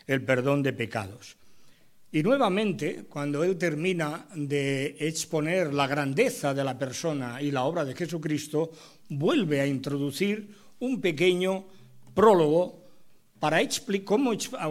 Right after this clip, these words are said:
como preludio de su ministerio pastoral entre los colosenses. Dice, "En verdad", deci-, leía nuestra hermana,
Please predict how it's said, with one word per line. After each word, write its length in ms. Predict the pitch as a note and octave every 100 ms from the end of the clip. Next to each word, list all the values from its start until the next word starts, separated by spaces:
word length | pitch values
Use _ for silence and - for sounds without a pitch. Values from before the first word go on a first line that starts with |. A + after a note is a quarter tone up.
| C#3
como 340 | G#3 A#3 F3+ C#3 D3 A#2 - - -
preludio 680 | - D3+ F3+ B3+ F#3+ G3+ E4+ - - - - - - -
de 460 | C#3+ E3 G#3+ B3 -
su 180 | -
ministerio 680 | D#3+ E3 D3+ - - E3+ E3
pastoral 760 | E3 D3+ - C#3+ C3 C3 D#3 - -
entre 580 | C3+ C3 A#2+ B2 A#2+ -
los 320 | C#3+ C3 A2+ -
colosenses. 1000 | B2+ B2 A#2+ A#2 G#2 - G2 - - - - - _ - - - -
Dice, 640 | C#3 D3+ D3 C#3+ - - - -
"En 160 | - B2+
verdad", 480 | B2 B2+ F#3 - - - - -
deci-, 300 | A#2 A2 F3+
leía 520 | C#3 C3 C3 C#3+ D3+
nuestra 360 | D3 B2+ - B2
hermana, 440 | B2 F3 A3 C#4